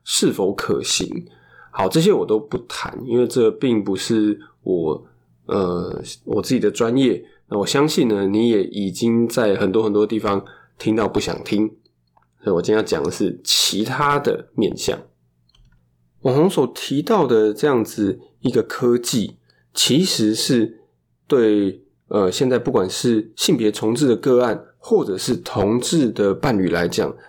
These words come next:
都是非常重要，而且也很期待，我相信很多人也很期待的一个突破。因为他的这样子，嗯，整体的过程呢，就是说让性别重置，也就是以前所谓的变性，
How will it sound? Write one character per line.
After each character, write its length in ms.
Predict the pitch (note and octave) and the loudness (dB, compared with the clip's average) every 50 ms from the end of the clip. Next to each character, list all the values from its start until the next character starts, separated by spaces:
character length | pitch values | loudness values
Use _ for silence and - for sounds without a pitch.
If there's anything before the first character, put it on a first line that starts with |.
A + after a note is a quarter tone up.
| _ - | _ -2
都 180 | - A2+ A2+ | 0 0 0
是 280 | A#2 - - A2+ G2 - - - | 0 0 0 0 0 -2 -4 -12
非 320 | _ - - A#2+ A2 A#2 A#2 | _ -4 0 0 2 2 0
常 300 | A#2 - F#2 F2+ F#2 F#2 | -2 -4 -4 -4 -4 -2
重 280 | - - A2+ F#2+ F#2+ | -2 0 0 0 2
要， 240 | G2+ G2+ F#2 E2 - - - - _ - | 2 0 0 0 -2 -6 -12 -20 _ -4
而 120 | - A2 | -2 -2
且 420 | G#2 - - G2 F#2+ F#2 F2 - - _ _ _ _ _ | -2 0 0 0 0 0 -2 -4 -8 _ _ _ _ _
也 360 | - A#2 A2 G2+ F#2+ F2 E2+ - | -2 0 2 2 2 2 0 -4
很 320 | - - A#2 G#2+ G2 G2+ | -4 -2 0 0 0 0
期 300 | F#2+ - - - G#2+ G#2+ | 0 0 0 0 0 -2
待， 180 | - - B2+ G#2+ | 0 0 0 2
我 120 | - G#2 | 2 0
相 160 | F#2+ - A#2+ B2 | 0 0 0 0
信 100 | B2 G#2 | 0 2
很 180 | G#2+ G#2+ G2+ | 2 0 0
多 180 | G2 B2+ B2+ A#2+ | 2 2 2 2
人 120 | G#2 F#2+ | 2 2
也 100 | G2+ G#2+ | 2 0
很 240 | G#2+ G#2+ A2 F#2+ F2+ | 0 2 0 0 0
期 240 | E2+ - - F#2+ F#2+ | -2 -4 -4 -6 -6
待 300 | F2 - A2 G2+ F#2+ G2 - - - - _ - | -4 -2 -2 -2 -2 -4 -6 -12 -20 -20 _ -4
的 240 | - G2+ F#2 E2 - | 0 0 0 0 0
一 100 | - G#2 | -2 0
个 120 | F#2 F#2 | 0 -2
突 160 | F2+ - G2 F#2+ | -4 -4 -6 -6
破。 360 | - - - G#2 - - - _ _ _ _ _ _ _ _ _ _ | -4 -2 -2 -2 -2 -2 -8 _ _ _ _ _ _ _ _ _ _
因 120 | - G3+ A#3+ | 0 2 2
为 180 | A#3 D#3 - - - _ _ _ _ - | 2 2 0 -4 -12 _ _ _ _ -20
他 260 | - - - G3+ A3+ | -12 -4 -2 0 2
的 160 | G#3+ F3 C#3 | 4 2 2
这 180 | B2+ - - D3 | 0 0 0 2
样 220 | D#3 D3+ C3+ A#2 | 2 4 2 2
子， 340 | A2 - - A2 G2 - - - - _ _ _ _ _ _ _ _ - | 0 -2 -4 -4 -4 -4 -4 -10 -20 _ _ _ _ _ _ _ _ -2
嗯， 360 | A2 G#2 F#2+ F#2+ F#2+ F#2 - - | 0 2 2 2 0 -4 -8 -8
整 180 | - - C3 | -2 -2 0
体 80 | D3+ C#3+ | 2 2
的 80 | A#2+ | 0
过 260 | A2+ - - G#3 D3 A#2 | 0 2 2 4 4 4
程 280 | - - G#2 F#2 G2+ | 2 0 -2 0 2
呢， 240 | G#2 A2 A2 A2 G#2+ - - _ _ _ - | 4 4 4 2 2 -2 -12 _ _ _ -4
就 140 | - D3+ | 0 2
是 60 | D#3 D#3 | 2 2
说 260 | D#3 D3+ D3+ C#3 D3 | 4 2 2 2 2
让 360 | D#3+ D#3+ D3 B2 G2+ - - _ _ _ _ | 2 0 0 0 -2 -4 -8 _ _ _ _
性 260 | - - - F3+ B2 | -4 0 0 2 2
别 140 | A2 G#2 G2 | 2 2 0
重 260 | - - G2 G2 G#2+ | 0 0 0 0 0
置， 240 | - C3 A#2+ G#2+ F2+ | 0 0 0 0 0
也 80 | F2 | 0
就 140 | F2+ G#2+ A2+ | 0 0 0
是 160 | A#2 A2+ G#2+ | 0 0 0
以 160 | - - G2 | 0 -2 -2
前 180 | F#2 G#2 F#2 F2+ | 0 0 0 -2
所 180 | F#2 - - G2 | -2 0 0 0
谓 60 | G#2 | 0
的 80 | A2+ | 0
变 340 | A2 - - E3 D3 A#2+ A2 | -2 -2 0 0 0 0 0
性， 400 | G#2 - - C3 A2 F#2 - - | -2 -2 0 0 0 -2 -2 -8